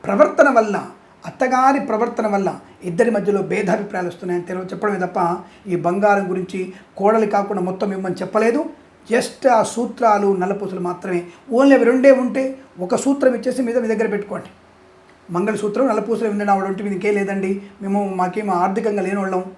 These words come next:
మరి ఏం చేయాలి మేము, ఆ ఐదు తులాల బంగారం మాత్రమే ఉంది, ఒక సూత్రం ఇవ్వండి. ఈ అమ్మాయి అంటే చనిపోయినటువంటి పుణ్యస్త్రీ పుట్టింటి సూత్రం ఉంటుంది కదా, ఆ పుట్టింటి సూత్రాన్ని కూతురికి ఇచ్చేయండి,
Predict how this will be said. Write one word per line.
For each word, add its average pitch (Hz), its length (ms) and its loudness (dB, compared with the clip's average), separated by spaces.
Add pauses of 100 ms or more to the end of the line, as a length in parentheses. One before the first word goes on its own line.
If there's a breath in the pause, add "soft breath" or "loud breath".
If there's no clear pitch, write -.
(720)
మరి 196 180 2
ఏం 220 60 4
చేయాలి 214 280 4
మేము, 196 340 -2
ఆ 190 200 2
ఐదు 202 160 2
తులాల 208 200 6
బంగారం 202 360 0
మాత్రమే 196 300 -2
ఉంది, 196 260 -4 (180)
ఒక 196 160 -4
సూత్రం 262 440 0
ఇవ్వండి. 170 280 -8 (1500)
ఈ 196 60 0
అమ్మాయి 226 520 0
అంటే 202 160 -2
చనిపోయినటువంటి 220 840 0
పుణ్యస్త్రీ 226 480 -2
పుట్టింటి 269 400 2
సూత్రం 240 280 -2
ఉంటుంది 226 200 -2
కదా, 285 180 0 (300 loud breath)
ఆ 190 120 2
పుట్టింటి 339 480 2
సూత్రాన్ని 226 720 0 (180)
కూతురికి 269 320 -2
ఇచ్చేయండి, - 340 -14